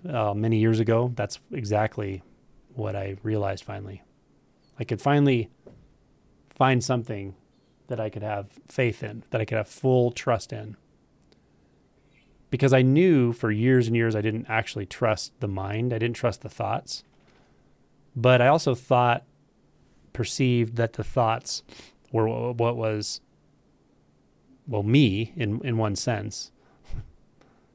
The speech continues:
I never really believed it. I don't think anyone really believes the thoughts are who I am. But the, the transfixed orientation we have with thought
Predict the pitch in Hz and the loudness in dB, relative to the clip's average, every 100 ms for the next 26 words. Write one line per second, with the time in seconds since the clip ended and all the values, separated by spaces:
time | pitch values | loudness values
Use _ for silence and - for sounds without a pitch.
0 | _ _ _ - 170 214 131 117 135 123 | _ _ _ -4 2 6 6 8 8 8
1 | 98 101 113 110 139 - 135 131 131 113 | 4 2 2 2 0 0 0 0 0 0
2 | 117 98 101 107 117 127 113 107 110 110 | 0 0 -2 0 2 2 2 0 0 0
3 | 107 - 107 - 98 - 117 101 98 101 | -4 -4 -4 -4 -8 -4 -2 -2 -4 -4
4 | 110 113 - - - - _ _ _ _ | -4 -6 -10 -20 -20 -20 _ _ _ _
5 | 110 104 110 113 - _ _ 127 113 107 | 0 4 4 2 -6 _ _ -2 0 0
6 | 104 - _ _ _ _ _ _ _ _ | -2 -8 _ _ _ _ _ _ _ _
7 | _ _ _ _ _ _ _ _ - 117 | _ _ _ _ _ _ _ _ -2 -2
8 | - - 123 107 - - - - 143 - | -2 -4 -2 -2 -4 -10 -6 -2 -2 -2
9 | - - - _ _ _ _ _ _ _ | -8 -12 -20 _ _ _ _ _ _ _
10 | _ - 135 117 - 127 - 107 92 117 | _ 2 4 2 2 0 0 -4 -2 -2
11 | 110 104 - 110 98 | -2 -4 -10 -10 -10